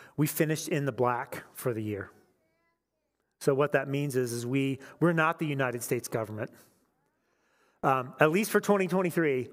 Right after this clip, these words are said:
we were not the United States government. We actually received more in income than what we spent. And we are excited about that. That's a, that's a response, like, that's generous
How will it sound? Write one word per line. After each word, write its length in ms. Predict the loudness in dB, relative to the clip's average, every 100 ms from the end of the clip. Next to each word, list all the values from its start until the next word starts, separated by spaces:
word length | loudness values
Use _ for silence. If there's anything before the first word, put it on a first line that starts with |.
| 0
we 100 | 2
were 100 | 2
not 200 | 0 0
the 60 |
United 320 | -2 0 -2
States 220 | 0 -2 0
government. 400 | -4 -4 -8 -10 -14 _ _ _ -20 -20 -18 2
We 160 | 4 6
actually 320 | 4 0 0
received 520 | 2 0 0 0 0
more 400 | 0 2 2 2
in 180 | 0 0
income 440 | 0 0 0 0
than 160 | -2 -2
what 160 | -2
we 80 | -2
spent. 640 | -4 -4 -4 -4 -6 -10 -12 _ _ _ _ _ _ _ _ _ _ _ _ _
And 180 | -2 0
we 120 | 0
are 140 | 0 -2
excited 640 | -2 -4 -4 -2 2 2
about 320 | 0 -2 -4
that. 280 | -6 -6 -8 -14 _ _ _ _ _ _ _ _ _ _ _
That's 200 | 2 4
a, 160 | 4 0 -4 4
that's 220 | 4 6
a 80 | 2
response, 840 | 2 -2 -2 4 4 4 -2 -2
like, 140 | 0 4
that's 240 | 2 0
generous 720 | 0 0 2 2 0 -2 -8